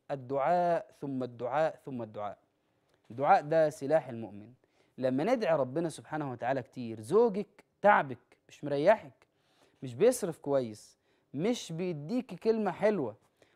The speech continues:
ولا ريق حلو زي ما بيقولوا، ادعي ربنا سبحانه وتعالى إنه يهديه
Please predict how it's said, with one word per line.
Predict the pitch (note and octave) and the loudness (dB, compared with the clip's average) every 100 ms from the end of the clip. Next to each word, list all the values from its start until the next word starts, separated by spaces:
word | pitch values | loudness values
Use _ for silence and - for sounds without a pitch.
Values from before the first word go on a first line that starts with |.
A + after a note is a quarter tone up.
| _ | _
ولا | C3+ D3+ D#3+ | 0 4 6
ريق | G3+ | 4
حلو | - - G#3+ F#3 | 2 0 2 2
زي | D3+ D3 | 0 0
ما | C#3 | 0
بيقولوا، | C3+ C3 C#3 B2+ G#2 - _ _ _ _ - | -4 -6 -6 -8 -10 -16 _ _ _ _ 4
ادعي | B3+ G#3 D3+ | 4 4 0
ربنا | C#3 B2+ E3 E3 | -2 -2 -2 -2
سبحانه | C3+ B2 E3 D#3 C3 | -6 -8 -4 -4 -4
وتعالى | B2 D3+ D3 | -2 -2 0
إنه | C3+ B2 | -2 -4
يهديه | A#2 G#2+ A2+ C#3 G#2+ | -8 -10 -8 -6 -8